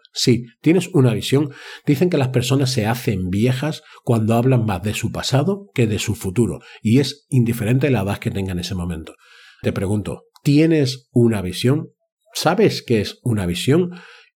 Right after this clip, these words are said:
Y si lo sabes, ¿cuál es esa, cuál es tu visión? Y respondo poco a poco. Si tienes una visión, quiere decir, si sabes eso, cómo quieres estar dentro de, por ejemplo, diez años, quince,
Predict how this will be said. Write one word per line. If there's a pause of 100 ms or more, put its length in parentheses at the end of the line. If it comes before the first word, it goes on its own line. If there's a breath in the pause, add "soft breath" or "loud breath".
Y
si
lo
sabes, (260)
¿cuál
es
esa,
cuál
es
tu
visión? (560 soft breath)
Y
respondo
poco
a
poco.
Si
tienes
una
visión,
quiere
decir, (320 loud breath)
si
sabes
eso,
cómo
quieres
estar
dentro
de,
por
ejemplo,
diez
años,
quince,